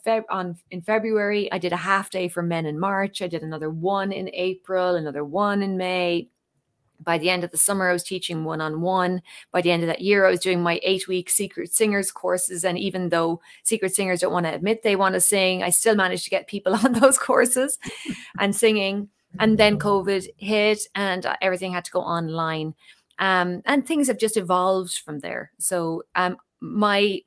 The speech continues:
I feel like I haven't seen someone else do what I do,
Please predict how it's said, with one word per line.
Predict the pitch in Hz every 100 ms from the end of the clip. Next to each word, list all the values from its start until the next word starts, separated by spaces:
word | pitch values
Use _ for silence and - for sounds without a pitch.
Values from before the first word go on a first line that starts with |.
| _ _ _ _ _ _ _ _ _ _ _ _ _ _ _ _
I | 214 226
feel | - 302 330
like | 359 320
I | 220
haven't | 214 214 220 269 269
seen | - 240 233 240 - _
someone | - 214 196 180
else | 180 -
do | 175 156
what | 165
I | 165
do, | 165 160 160 214